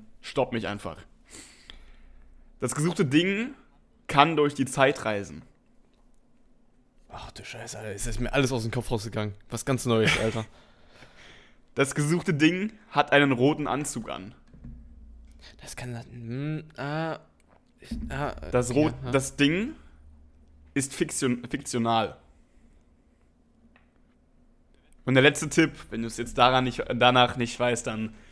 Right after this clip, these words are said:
Speaker 1: wer bist du, W T F? Das Ding existiert im D-C-Universe.
Speaker 2: In D C-Universe, okay.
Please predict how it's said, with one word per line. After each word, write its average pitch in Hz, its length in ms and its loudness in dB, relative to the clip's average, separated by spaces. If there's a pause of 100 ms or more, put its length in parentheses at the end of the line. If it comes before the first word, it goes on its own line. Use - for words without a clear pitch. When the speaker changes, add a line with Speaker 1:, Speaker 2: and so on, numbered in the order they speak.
(580)
Speaker 1:
wer 123 140 4
bist 135 300 -2
du, 131 120 0
W 127 120 4
T 127 160 2
F? 123 300 2 (1080)
Das 135 260 4
Ding 165 400 4 (180)
existiert 139 560 0
im 131 200 0
D-C-Universe. 113 1160 -6 (680)
Speaker 2:
In 156 260 0
D 151 140 -4
C-Universe, 110 1160 -4
okay. 120 440 0